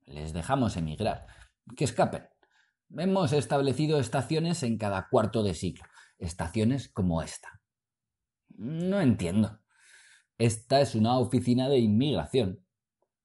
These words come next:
Dios mío. Adair se levantó de un salto del sofá. Entonces, ¿usted es la respuesta al aumento de población? Sí, así es como me di cuenta de ello. La mortalidad es tan alta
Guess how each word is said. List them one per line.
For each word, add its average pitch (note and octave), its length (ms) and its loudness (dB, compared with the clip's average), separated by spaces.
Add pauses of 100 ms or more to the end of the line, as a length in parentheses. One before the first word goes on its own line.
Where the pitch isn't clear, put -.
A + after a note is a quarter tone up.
(580)
Dios D#2+ 380 -6
mío. F2 360 2 (500)
Adair F2+ 600 -2
se - 160 -4
levantó F2+ 380 0
de C3+ 100 4
un A#2+ 100 6
salto A#2 340 2
del F2+ 160 -2
sofá. - 380 -10 (680)
Entonces, - 880 -4 (560)
¿usted F#2 360 0
es B2 140 6
la B2 140 6
respuesta B2 560 2
al C3 60 2
aumento C3+ 440 4
de C#3+ 120 2
población? D#3 600 -2 (600)
Sí, - 380 2 (500)
así A2 340 -2
es C#3 140 4
como C3 280 4
me A2+ 140 4
di G#2 120 0
cuenta G#2 380 0
de D2+ 180 -8
ello. C3+ 200 -6 (420)
La F2+ 120 -2
mortalidad A#2+ 640 2
es B2+ 160 -2
tan C#3+ 180 -2
alta C#3 260 0